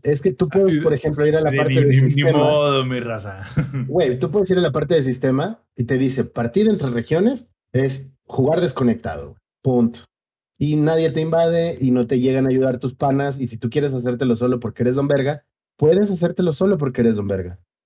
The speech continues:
Speaker 1: ¿Sabes?
Speaker 2: Y si, si pones el co-op, entonces también van a haber invasores.
Speaker 1: Puede haberlos. A mí ya me invadieron dos veces y la, se las turbo hiper mega pelaron.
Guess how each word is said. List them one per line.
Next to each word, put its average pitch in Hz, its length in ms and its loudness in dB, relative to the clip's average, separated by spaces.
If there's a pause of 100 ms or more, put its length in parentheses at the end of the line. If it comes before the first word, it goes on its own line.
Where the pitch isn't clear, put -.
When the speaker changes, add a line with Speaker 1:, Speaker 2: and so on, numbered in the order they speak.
(260)
Speaker 1:
¿Sabes? 151 280 0
Speaker 2:
Y 196 200 -6 (320)
si, 127 420 -6
si 143 160 -10
pones 147 380 -6
el 131 180 -6
co-op, 143 400 -6
entonces 123 460 -8
también 120 400 -6
van 113 240 -6
a 110 40 -6
haber 107 260 -8 (420)
invasores. 117 640 -6 (320)
Speaker 1:
Puede 160 360 6
haberlos. 123 640 0
A 110 80 -4
mí 123 140 4
ya 139 100 2
me 139 100 2
invadieron 131 420 2
dos 131 160 2
veces 139 320 -2
y 123 80 0
la, 107 280 -2
se 123 220 0
las 107 320 0
turbo 120 400 4
hiper 117 420 2
mega 107 300 0
pelaron. 104 540 -2